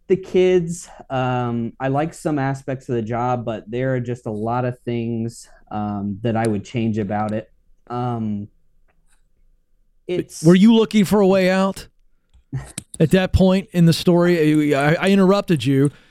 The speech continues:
Speaker 2: but, I mean, at this point, are you going, "I don't think I can do this long term," or, "I'm starting to feel frustrated"? What, what was happening?
Speaker 1: I was starting to feel that way, definitely. And another aspect of this is my wife,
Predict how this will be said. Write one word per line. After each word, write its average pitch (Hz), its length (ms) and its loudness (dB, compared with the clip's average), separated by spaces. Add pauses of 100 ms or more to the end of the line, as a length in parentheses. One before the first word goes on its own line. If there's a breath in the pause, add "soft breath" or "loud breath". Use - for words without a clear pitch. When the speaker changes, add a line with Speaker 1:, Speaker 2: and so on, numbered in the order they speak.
(280 soft breath)
Speaker 2:
but, 185 240 2
I 185 100 0
mean, 185 160 6
at 160 80 2
this 208 180 2
point, 196 280 2
are 165 40 2
you 180 140 6
going, 175 380 4
"I 208 180 0
don't 240 160 2
think 202 160 4
I 185 120 2
can 165 180 2
do 165 140 6
this 175 200 2
long 175 260 2
term," 180 400 2
or, 139 140 2
"I'm 156 180 0
starting 165 280 0
to - 40 -6
feel 165 120 4
frustrated"? 165 500 2
What, 170 160 2
what 165 140 -2
was 175 180 2
happening? - 440 2 (680)
Speaker 1:
I 202 120 -2
was 208 320 0
starting 143 400 2
to 117 40 2
feel 123 320 0
that 123 240 0
way, 120 280 0
definitely. 123 800 -4 (140)
And 131 600 -4
another 139 340 -4
aspect 127 480 -6
of 107 80 -6
this 117 240 -6
is 110 220 -6
my 110 160 -6 (100)
wife, 110 500 -10